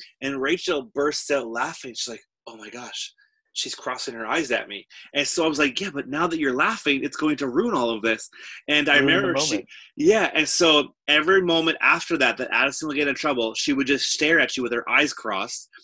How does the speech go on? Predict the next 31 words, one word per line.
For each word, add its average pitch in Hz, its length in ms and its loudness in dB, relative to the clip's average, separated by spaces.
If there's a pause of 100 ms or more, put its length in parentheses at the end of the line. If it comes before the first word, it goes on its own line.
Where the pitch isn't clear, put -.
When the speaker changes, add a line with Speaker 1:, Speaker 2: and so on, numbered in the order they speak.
(140)
Speaker 2:
'Cause 135 140 -6
she 143 100 -6
Speaker 1:
to 143 60 0
Speaker 2:
knows 143 120 4
it 156 40 4
Speaker 1:
hope 147 100 4
Speaker 2:
works. - 480 0 (260)
Speaker 1:
Exactly. 151 580 -2 (220)
But, 196 100 6
like, 196 120 6 (120)
Speaker 2:
Yeah. - 80 -4
Speaker 1:
she - 260 4
looked 160 400 6
<laughs> - 40 -18
like - 200 2
a 190 60 2
dork 170 380 4
because 165 440 2 (260)
her 165 160 6
Speaker 2:
<laughs> - 220 2
Speaker 1:
eyes - 220 4 (100)
were 156 120 0
crossed, 131 580 -2 (240)
and 190 140 2
she 220 140 2
would 202 140 2
just 190 200 6 (400)
stare 214 400 2
at 123 260 0
you, 123 100 2
like, 127 140 2